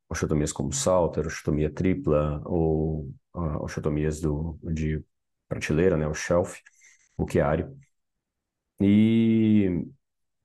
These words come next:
fala sobre outras formas de contenção, como, por exemplo, retirada de carga.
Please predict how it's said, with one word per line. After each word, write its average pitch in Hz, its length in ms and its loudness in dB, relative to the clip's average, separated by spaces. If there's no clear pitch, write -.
fala 113 200 2
sobre 117 240 0
outras 110 300 2
formas 104 260 -2
de 104 60 -8
contenção, 101 500 -4
como, 82 160 -2
por 85 120 -2
exemplo, 80 400 -2
retirada 78 340 0
de 87 100 -4
carga. 87 640 2